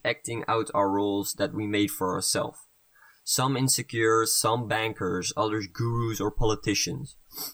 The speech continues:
We all wear this mask that we ourselves made and perpetually identify with it.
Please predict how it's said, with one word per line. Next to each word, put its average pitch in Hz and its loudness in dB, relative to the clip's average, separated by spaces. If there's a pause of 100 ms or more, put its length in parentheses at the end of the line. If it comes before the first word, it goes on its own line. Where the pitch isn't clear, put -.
We 113 -4
all 131 0
wear 123 0
this 113 0
mask 110 2
that 92 -4
we 110 0
ourselves 104 2
made 120 2
and 98 -4
perpetually - -2
identify 139 -2
with - -6
it. - -10